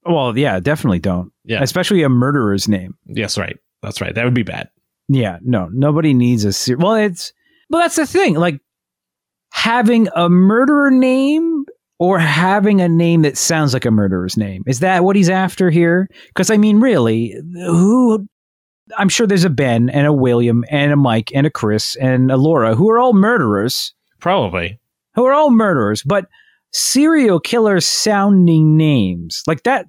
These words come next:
Speaker 1: to me, that's like Ezekiel. Are you gonna name your child Ezekiel, boy or girl?
Speaker 2: <laughs> That's a very religious name, that one, yeah.
Speaker 1: Well, that's like, you know, that's, Ezekiel is like, "I'm the Lord of the harvest," and, you know, he's come home to roost, you know, that kind of thing.
Speaker 2: <laughs> True,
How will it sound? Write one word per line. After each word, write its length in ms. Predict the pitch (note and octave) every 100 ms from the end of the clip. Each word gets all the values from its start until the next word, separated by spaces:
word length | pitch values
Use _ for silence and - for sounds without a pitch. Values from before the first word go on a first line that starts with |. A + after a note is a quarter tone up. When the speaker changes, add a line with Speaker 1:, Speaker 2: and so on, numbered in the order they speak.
| _
Speaker 1:
to 80 | G#3
me, 160 | C4 B3+
that's 200 | F3 -
like 160 | E3 -
Ezekiel. 800 | B2+ G2+ A#2 C#3 B2+ G#2 F#2 F2+
Are 60 | C#3
you 100 | D#3
gonna 180 | F#3+ F#3+
name 200 | F#3 F3+
your 120 | E3+
child 340 | - D#3 D3
Ezekiel, 800 | C#3+ A2+ F2+ G#2+ A#2 C#3 C#3+ D3 D3 -
boy 180 | B2
or 80 | B2
girl? 380 | B2 B2 B2 C#3+
Speaker 2:
<laughs> 720 | F3+ - - - C#3 D#3+ -
That's 140 | -
a 40 | C3+
very 240 | A2+ C3
religious 560 | G#2+ F#2+ A#2 E3+ B2 -
name, 180 | F2+ F#2
that 200 | F#2 E2+
one, 120 | F2+
yeah. 140 | F2 F2 -
Speaker 1:
Well, 240 | G#3 A3+
that's 240 | G#3 G#3 -
like, 200 | F#3 -
you 180 | F3+ G#3
know, 160 | D3
that's, 320 | D3+ F3 F#3+ D#3+
Ezekiel 640 | D3 B2+ F3+ B3 E3+ C#3
is 100 | B2
like, 180 | C3 -
"I'm 280 | B2+ B2+ B2
the 80 | A#2+
Lord 340 | A#2 A#2+ B2
of 60 | A2+
the 80 | G#2
harvest," 580 | C3 C3+ G2+ F2+ -
and, 240 | C3 B2 C#3
you 80 | B2+
know, 120 | A#2
he's 140 | B2
come 200 | - A#2+
home 240 | A2+ A#2 A2
to 100 | A2
roost, 460 | B2 C#3+ B2+ -
you 140 | A#2+ A#2+
know, 140 | A#2
that 140 | B2+ C3+
kind 220 | C#3+ -
of 100 | G#3+
thing. 360 | - D#3 D#3+ B2 F#2+ - - B2 F3 D3+ F#3 C#3+
Speaker 2:
<laughs> 20 |
True, 380 | - D#3+ C3+